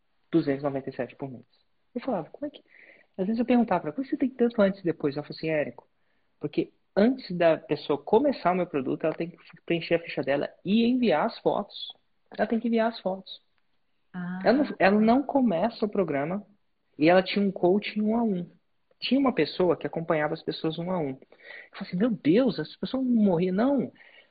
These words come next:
Speaker 1: um coach acompanhava muitas mulheres. Cerca de, eu não sei se o número é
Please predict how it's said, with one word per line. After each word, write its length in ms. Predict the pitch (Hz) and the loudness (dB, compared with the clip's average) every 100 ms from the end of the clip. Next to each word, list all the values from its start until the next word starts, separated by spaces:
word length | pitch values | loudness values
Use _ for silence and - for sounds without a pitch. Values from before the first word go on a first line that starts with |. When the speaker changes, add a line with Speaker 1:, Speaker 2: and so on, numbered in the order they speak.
| - | -2
Speaker 1:
um 180 | 240 175 | 0 2
coach 500 | - 196 208 - 131 | 6 6 6 -2 -6
acompanhava 540 | 147 156 147 170 196 | -4 0 0 2 2
muitas 760 | 180 165 180 190 190 185 131 120 | 2 4 4 6 4 0 -6 -4
mulheres. 640 | 113 95 - - - - _ _ _ _ - | -4 -6 -10 -20 -20 -20 _ _ _ _ -8
Cerca 200 | 156 170 | -4 -4
de, 100 | - - - | -6 -16 -12
eu 80 | 165 | -10
não 60 | 165 | -2
sei 160 | 202 | -2
se 140 | 196 185 | -2 -4
o 40 | |
número 240 | 165 165 | -2 0
é 60 | 170 | -2